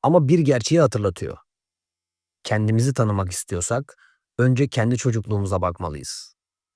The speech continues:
Bugün Faltmış kanalında Oedipus kompleksinin temellerinden bahsettik.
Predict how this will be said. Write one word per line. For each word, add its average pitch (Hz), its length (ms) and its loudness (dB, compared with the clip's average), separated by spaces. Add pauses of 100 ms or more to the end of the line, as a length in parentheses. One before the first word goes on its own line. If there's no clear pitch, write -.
(1000)
Bugün 120 360 2
Faltmış 113 420 0
kanalında 98 680 0 (520)
Oedipus 123 440 0
kompleksinin 131 840 -2 (880)
temellerinden 110 840 2
bahsettik. - 720 -6